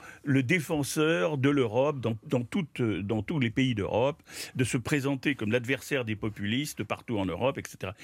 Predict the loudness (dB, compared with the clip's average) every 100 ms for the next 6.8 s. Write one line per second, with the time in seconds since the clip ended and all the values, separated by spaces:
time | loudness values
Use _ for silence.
0 | -6 -4 0 2 2 0 -2 -4 -4 0
1 | 0 0 -2 -2 -2 0 2 0 0 0
2 | -2 -6 -6 -4 -2 0 -2 -4 -10 -4
3 | 0 4 4 4 4 2 0 -8 -18 -8
4 | -4 0 2 2 0 0 0 0 -4 -4
5 | -6 0 0 2 -2 0 2 2 2 2
6 | 2 2 0 -2 -2 0 -2 -2